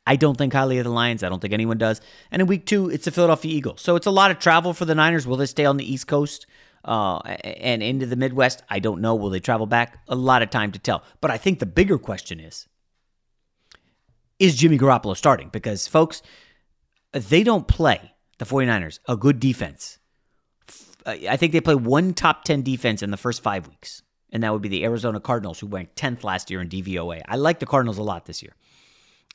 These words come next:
Um, they play them in week five. They open against the Lions, the Eagles, the Packers, who, a little fugazi with the Packers. Come on, guys. This team is not that good.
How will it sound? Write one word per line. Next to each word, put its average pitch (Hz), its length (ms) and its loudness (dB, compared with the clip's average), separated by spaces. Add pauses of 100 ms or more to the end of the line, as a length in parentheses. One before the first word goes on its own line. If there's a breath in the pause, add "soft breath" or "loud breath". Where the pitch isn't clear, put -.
Um, 98 440 -6 (460)
they 120 100 0
play 131 200 0
them 117 220 0
in 104 120 -2
week 101 200 -6
five. 95 320 -4 (460 soft breath)
They 143 140 4
open 180 300 6
against 120 300 0
the 107 80 -4
Lions, 156 640 0 (240)
the - 200 -8
Eagles, 123 460 0
the - 80 -8
Packers, - 560 -2
who, 151 420 6 (720)
a - 60 -4
little 196 260 6
fugazi 185 680 2
with 107 80 -8
the - 80 -12
Packers. 95 460 -6
Come 131 160 -8
on, 92 100 -8
guys. 71 320 -18 (220)
This 135 160 -6
team 156 180 0
is 104 160 0
not 110 440 -2
that 98 180 -2
good. - 180 -12